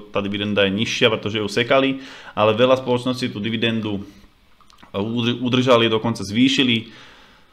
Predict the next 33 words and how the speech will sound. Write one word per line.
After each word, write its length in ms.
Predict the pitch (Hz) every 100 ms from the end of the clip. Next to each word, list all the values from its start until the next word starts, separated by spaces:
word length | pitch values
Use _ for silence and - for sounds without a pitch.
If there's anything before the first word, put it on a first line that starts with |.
| _ _ _ -
Coca-Cola 480 | 131 131 131 131 131
napríklad 320 | 127 131 120
normálne 400 | 131 135 131 127
udržala, 400 | 123 123 123 117
McDonald's 480 | 127 131 131 123 131
udržal, 640 | 127 120 113 123 113 113
vidíš, 240 | 117 113
tam 160 | 107 120
máš 160 | 113 -
tiež 160 | 131
štyri 180 | 131 123
a 80 | 117
pol 140 | 120
percenta 320 | 123 113 117
zľavu, 560 | 110 98 117 120 123 117
čiže 320 | - 104 107
teraz 560 | 113 127 123 120 - - -
pre 240 | 131 139
tých, 240 | 143 135
čo 20 | 120
kopírujete, 680 | 131 131 143 135 135 135 131
eh, 840 | 127 - _ _ _ _ 113 110 107 104
naše 320 | 117 120 120
portfólio, 720 | 101 113 - 147 147 147 147 - _ _ _ _ _ _ _ _ _ -
dvestodvadsaťpäť 680 | 104 104 110 110 110 110 101
ľudí, 480 | 113 131 127 127 -
šesťstosedemdesiatšesť 1200 | - 107 101 101 107 104 98 98 - - 107 104
tisíc, 560 | 120 120 139 139 - - - - -
čiže 240 | - 107 104
pre 240 | 120 139
tých, 240 | 139 139 -
čo 160 | 123
chcú 480 | 120 - 120 117 -